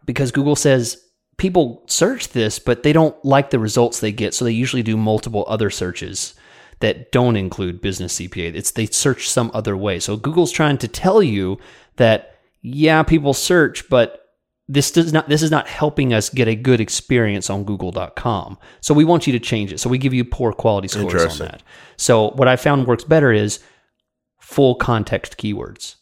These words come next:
Speaker 1: three, four, five words long. And I can't do that exact match. I, there's no way I'm gonna spend six hours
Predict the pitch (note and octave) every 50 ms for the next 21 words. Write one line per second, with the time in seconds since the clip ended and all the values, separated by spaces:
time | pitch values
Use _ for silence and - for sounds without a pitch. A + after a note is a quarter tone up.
0 | _ _ _ - A2 A#2+ B2 B2+ B2+ B2 - - B2 A2+ A2+ A2 A2 G#2+ - -
1 | A#2 A2+ A#2 A2+ A2 A2 G#2+ G#2 G2+ F#2+ G2+ G#2+ A2+ D3 C#3+ A#2+ G#2 G2 G2 F#2+
2 | F#2+ - - _ _ _ _ _ _ _ _ - G#2+ G#2 - G3 G3 G3 G3 G3
3 | F#3+ - - - G#2+ - - D#3+ D#3+ D3+ D3 D3+ E3+ D#3 B2 A2 F#2+ G2+ A2 A#2
4 | C#3 - - G#2 E2+ F2 - - - - - _ _ _ _ _ _ _ _ _
5 | _ _ _ _ _ - - - F#2 B2 B2 C3 B2+ C3 C3 B2+ C#3+ D3+ D#3 D#3+
6 | E3 E3 E3+ E3 E3+ D#3+ C#3+ B2+ B2 B2 A#2+ - - - C3 A#2+ A#2 - - -
7 | - D#3+ D3 - - - B2+ B2+ C3 B2+ A#2+ A2+ G#2+ A2 A2+ - -